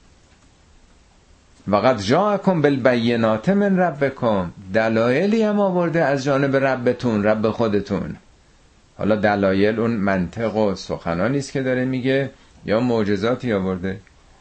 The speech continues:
خیلی خوب، "ان یکو، یکو کاذبا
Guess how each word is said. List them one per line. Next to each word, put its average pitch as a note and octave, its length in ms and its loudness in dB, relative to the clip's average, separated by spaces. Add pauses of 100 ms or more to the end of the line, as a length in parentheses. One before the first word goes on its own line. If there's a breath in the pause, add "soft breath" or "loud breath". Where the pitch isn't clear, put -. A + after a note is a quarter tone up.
(420 soft breath)
خیلی A3 440 0
خوب، F#3 380 -2 (100)
"ان D#3+ 140 2
یکو، D#3+ 640 0 (380)
یکو C#3+ 400 0
کاذبا D3 600 0